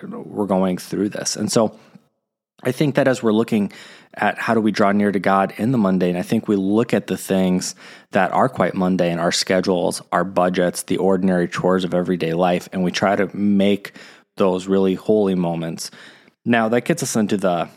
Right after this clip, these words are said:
a second question that came in, which is, um, what are some scenarios and situations where growing near to God, um, don't fall into a religious obligation?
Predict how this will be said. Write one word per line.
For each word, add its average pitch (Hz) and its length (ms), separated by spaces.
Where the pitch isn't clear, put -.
a - 80
second 143 340
question 113 280
that 95 140
came 98 300
in, 92 220
which 92 240
is, 92 220
um, 98 320
what 117 180
are 160 120
some 101 420
scenarios 101 720
and 90 140
situations 95 840
where 98 120
growing 104 380
near 101 220
to - 160
God, 98 640
um, 90 400
don't 113 260
fall 104 320
into 98 240
a 92 40
religious 95 440
obligation? 90 760